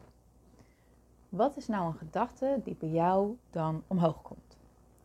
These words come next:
Wat zou jij eigenlijk wel tegen jezelf zeggen, "Nou, dat kan ik gerust makkelijk denken"?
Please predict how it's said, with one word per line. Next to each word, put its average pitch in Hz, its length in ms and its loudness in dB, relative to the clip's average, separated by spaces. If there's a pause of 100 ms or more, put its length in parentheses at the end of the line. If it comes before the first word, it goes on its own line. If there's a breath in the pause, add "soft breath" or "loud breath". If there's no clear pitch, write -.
(120)
Wat 214 240 4
zou 214 200 -6
jij 202 400 -2 (180)
eigenlijk 233 400 0
wel 202 140 0
tegen 196 200 -8
jezelf 185 260 -4
zeggen, 180 260 -8
"Nou, 190 220 -6
dat - 160 -10
kan 226 180 0
ik 220 100 -2
gerust 233 500 0
makkelijk 196 400 -6
denken"? 180 360 -8